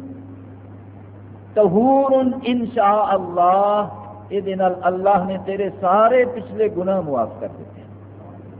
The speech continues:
بیماری نال مسلمان دے گناہ معاف ہوندے، اے دے کئی درجے بلند ہوندے ہیں،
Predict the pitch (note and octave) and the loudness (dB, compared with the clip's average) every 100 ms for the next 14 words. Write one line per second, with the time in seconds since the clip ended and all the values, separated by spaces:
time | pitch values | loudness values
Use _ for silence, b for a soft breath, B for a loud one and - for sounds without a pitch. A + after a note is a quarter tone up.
0 | - - - - - - - - - - | -18 -20 -20 -20 -20 -20 -20 -20 -20 -20
1 | - - - - - - - - - - | -20 -20 -20 -20 -20 -20 -20 -20 -20 -16
2 | G2 B2+ C3 C3+ E3 G3+ E3+ C#3+ F#3+ F4 | -8 -4 2 4 4 2 2 2 2 -4
3 | - - - - - - - - - - | -14 -16 -18 -20 -20 -20 -20 -20 -20 -20
4 | - - E3+ F3+ F#3+ F#3 G#3+ A#3 G#3 C#4+ | -16 -8 -6 -2 2 4 4 2 0 0
5 | G#3+ A#3+ D4 E4 C#4 A3+ G#3+ G#3 F3 A2 | 0 2 4 4 4 2 2 0 -4 -10
6 | - - - - - - - - - - | -14 -16 -18 -20 -20 -20 -20 -20 -20 -20
7 | - - - - - - - - - G3+ | -20 -20 -20 -20 -20 -20 -20 -18 -2 -2
8 | A3+ A#3 - G#3+ A#3 C4+ G3+ G3+ G#3+ G3 | 2 0 0 0 2 0 -2 2 2 0
9 | D4 C#4 B3+ A#3 A#3 G#3 - G#2 F#2+ - | -2 2 2 2 2 -2 -4 -8 -14 -16